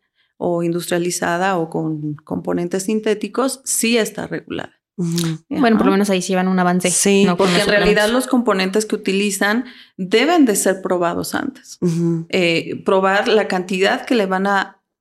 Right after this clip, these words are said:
Speaker 1: a adicionar a cada cosmético que esté regulada por un límite permisible.
Speaker 2: Ujú.
Speaker 1: No pueden ellos, este,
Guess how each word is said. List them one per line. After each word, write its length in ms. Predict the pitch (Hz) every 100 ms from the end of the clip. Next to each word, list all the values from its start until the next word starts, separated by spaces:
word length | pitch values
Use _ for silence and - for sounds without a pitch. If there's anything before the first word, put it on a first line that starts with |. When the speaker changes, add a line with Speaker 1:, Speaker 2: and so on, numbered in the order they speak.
| -
Speaker 1:
a 240 | 170 160
adicionar 640 | 165 165 - 175 180 196 247
a 120 | 240
cada 280 | 190 190 196
cosmético 720 | 190 180 180 175 190 240 - - - -
que 120 | 202
esté 260 | 190 190
regulada 800 | 190 214 202 190 190 208 247 247
por 140 | - 185
un 300 | 175 185 185
límite 400 | 185 185 185 190
permisible. 840 | 185 175 170 165 165 208 233 220 _ _ -
Speaker 2:
Ujú. 100 | 175
Speaker 1:
No 300 | 196 214 226
pueden 340 | 202 202 208
ellos, 460 | 196 185 196 202 -
este, 800 | - 165 165 - - 160 170 -